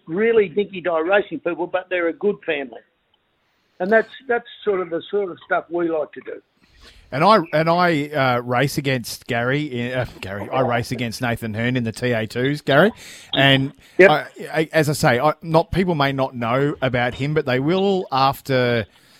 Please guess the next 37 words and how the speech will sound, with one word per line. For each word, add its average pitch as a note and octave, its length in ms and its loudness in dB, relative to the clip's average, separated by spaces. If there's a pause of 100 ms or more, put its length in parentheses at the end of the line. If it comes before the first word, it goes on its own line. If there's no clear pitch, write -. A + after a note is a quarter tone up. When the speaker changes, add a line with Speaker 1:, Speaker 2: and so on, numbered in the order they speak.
(220)
Speaker 2:
this C3 180 -2
Bathurst A#2+ 440 -2
one A#2 180 -2
thousand. A2 480 -4
I - 20 -6
mean, B2 260 -6 (320)
he's D#3 300 2
a B2 80 -4
talented A#2+ 640 -4
young G#2+ 280 -2
bloke. G2+ 320 -4
He E3 240 0
drives D#3+ 720 2 (340)
his C3+ 280 -4
T D3 160 0
A B2+ 140 4
two C3 200 -2
Trans A#2 380 -2
Am A2+ 220 0
car G#2+ 420 -2 (100)
on D3 220 0
the C#3+ 200 0
edge A#2 520 -2 (260)
of B2+ 220 0
control A#2+ 760 0 (340)
every D3+ 300 2
single C3+ 380 0
time A#2+ 260 -2
he A#2 80 0
goes G#2+ 300 2
out G#2+ 240 -2
there. G2 280 -6
He C#3 460 -2
is B2+ 180 -4
a B2 220 -2
gun A#2 400 -2
driver. F#2 380 -4